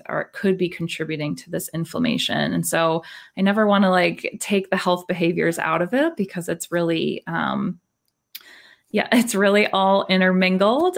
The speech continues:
Um, and so that's kind of one, one pathway. Another pathway that we are trying to dig into is that our, um, I would say that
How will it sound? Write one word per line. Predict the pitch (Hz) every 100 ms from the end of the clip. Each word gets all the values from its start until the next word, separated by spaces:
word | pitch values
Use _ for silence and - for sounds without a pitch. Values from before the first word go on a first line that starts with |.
| -
Um, | 190 185 180
and | 190
so | 226 220
that's | 277 277
kind | 254
of | 220
one, | 196 202 208 214 220 226 226 - - - - - -
one | 202 220 226
pathway. | 226 190 185 190 185 175 180 196 220 -
Another | 190 196 202 214 220 214 214 214 -
pathway | - 202 202 208 202
that | 190 -
we | 196
are | 185
trying | 180 - 226 320
to | 311
dig | 180 170 -
into | 170 170 - 170 170 170 -
is | 170 -
that | 170 170 170 - -
our, | 180 185 208 226 233 240 240 - 190
um, | 185 180 180 175 185 - _ - - - - _ _ _ _ _ _ _ _ _ _ -
I | 220
would | 233
say | 262
that | 226 208